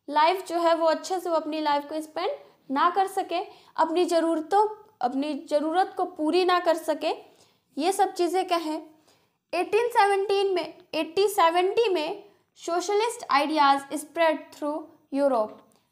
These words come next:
ये आइडिया यूरोप में स्प्रेड हुआ। कब? एटीन सेवनटीन में। लेकिन उसमें भी देखते हैं, पहले ये देखते हैं, workers in England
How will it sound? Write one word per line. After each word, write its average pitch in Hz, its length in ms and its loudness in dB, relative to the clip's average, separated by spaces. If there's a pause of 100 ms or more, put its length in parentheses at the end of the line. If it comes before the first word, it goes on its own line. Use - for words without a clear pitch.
(140)
ये 349 200 2
आइडिया 392 580 4 (280)
यूरोप 320 460 0
में 370 360 -2 (240)
स्प्रेड 262 420 2
हुआ। 240 220 -2 (360)
कब? 427 400 2 (280)
एटीन 339 520 0 (220)
सेवनटीन 403 680 2
में। 359 300 0 (360)
लेकिन 403 480 2 (360)
उसमें 381 400 0
भी 415 220 2 (2750)
देखते 339 340 2
हैं, 403 440 4
पहले 330 240 4
ये 359 160 4
देखते 320 280 2
हैं, 359 100 2
workers 339 640 2
in 330 200 -2
England 330 560 2